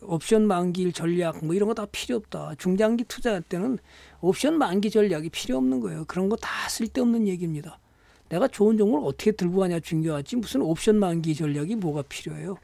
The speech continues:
그거는 트레이더나 하는 거죠. 중장기 투자자는 그거 아무 소용이 없는 얘기입니다. 그런데도 불구하고 많은 전문가들이 뭐죠? 옵션 만기 전략 이렇게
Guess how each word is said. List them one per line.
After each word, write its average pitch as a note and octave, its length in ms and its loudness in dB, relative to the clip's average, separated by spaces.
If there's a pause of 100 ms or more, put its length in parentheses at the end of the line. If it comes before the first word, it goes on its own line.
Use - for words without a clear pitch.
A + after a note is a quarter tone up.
(340)
그거는 F3+ 440 -2
트레이더나 B3+ 580 -2
하는 F3 220 -2
거죠. F3+ 480 -6 (200)
중장기 A3 440 -2
투자자는 F3+ 600 -6
그거 G#3+ 160 -8
아무 G#3+ 320 -2
소용이 A#3+ 300 -2
없는 A#3+ 300 0
얘기입니다. D3+ 460 -6
그런데도 E3 420 -4
불구하고 G3+ 580 4 (400)
많은 G3+ 320 0
전문가들이 F3+ 640 -2
뭐죠? G3 480 -4
옵션 F#3+ 400 0
만기 F3 320 -4
전략 F#3 420 0
이렇게 D#3+ 300 -8